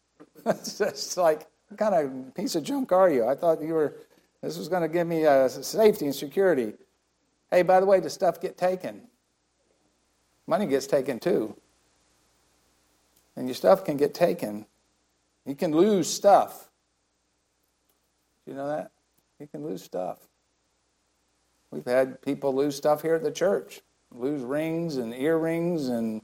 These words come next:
uh, le-, le-, lose Bibles and umbrellas. Stuff, you lose stuff. Stuff will disappoint. But please notice, I'm not saying don't have stuff.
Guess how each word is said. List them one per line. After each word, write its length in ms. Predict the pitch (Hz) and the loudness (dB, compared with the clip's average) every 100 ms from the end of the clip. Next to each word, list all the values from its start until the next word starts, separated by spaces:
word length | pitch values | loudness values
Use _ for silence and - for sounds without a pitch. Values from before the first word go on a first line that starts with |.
| _ _ _ _ _ _ _ _ | _ _ _ _ _ _ _ _
uh, 340 | - 113 120 120 | -18 -16 -14 -8
le-, 340 | 123 143 147 - | -4 -2 -2 -4
le-, 280 | 127 135 | -4 -4
lose 420 | 139 120 131 147 135 | -4 -8 -2 -2 0
Bibles 720 | 147 156 175 175 185 175 143 | 2 4 4 2 0 -2 -6
and 340 | 120 110 104 - | -4 -6 -8 2
umbrellas. 840 | 165 175 175 180 185 202 196 - _ _ _ _ _ | 2 4 4 6 6 2 -4 -16 _ _ _ _ _
Stuff, 340 | - - 196 170 | -8 -2 0 0
you 120 | 185 | 2
lose 220 | 190 202 | 2 2
stuff. 500 | - 185 135 - - _ _ _ _ _ _ _ _ _ _ _ _ | 2 4 4 0 -20 _ _ _ _ _ _ _ _ _ _ _ _
Stuff 300 | - 170 170 | -4 0 0
will 100 | 151 | 0
disappoint. 560 | 147 - 135 165 127 135 | -2 -2 -4 -2 -2 -2
But 180 | 202 - | -4 -2
please 300 | 196 185 180 | -4 -2 -2
notice, 500 | 160 117 104 - - _ _ _ _ _ _ _ _ _ 127 | -2 -2 -6 -14 -20 _ _ _ _ _ _ _ _ _ -4
I'm 140 | 127 | -2
not 280 | 127 147 - | 0 -2 -2
saying 480 | 180 143 110 101 - _ _ _ - | 0 0 -2 -6 -16 _ _ _ -8
don't 200 | 120 123 | -6 -4
have 180 | 117 - | -6 -6
stuff. 420 | - 131 - | -2 -2 -2